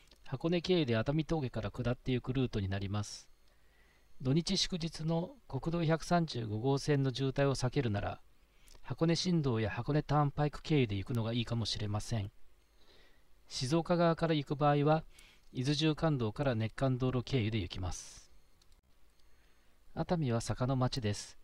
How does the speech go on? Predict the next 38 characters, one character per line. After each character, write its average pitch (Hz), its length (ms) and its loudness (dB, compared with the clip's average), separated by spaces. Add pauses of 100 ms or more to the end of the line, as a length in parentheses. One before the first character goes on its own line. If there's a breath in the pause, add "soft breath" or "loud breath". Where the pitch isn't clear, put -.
(400)
エ 120 80 0
ム 151 220 2
オ 165 260 2
ー 165 200 4
エ - 20 4
ー 151 40 -2
美 147 120 0
術 147 220 -6
館 101 260 -2
や 107 220 0 (340 soft breath)
伊 123 80 -4
豆 147 120 0
山 160 260 2
神 156 180 2
社 107 140 0
は 104 80 -2
高 - 240 -2
台 139 180 4
に 131 80 0
あ 123 80 0
り 127 80 -2
ま 120 140 0
す。 - 240 -16 (760 soft breath)
伊 127 80 -4
豆 143 120 -2
山 185 220 4
神 170 240 2
社 101 140 -2
は - 220 0 (120)
駐 180 200 2
車 180 140 2
場 170 200 2
は 165 80 2
近 - 260 0
い 139 60 2
で 104 80 0
す - 160 -8
が、 104 220 0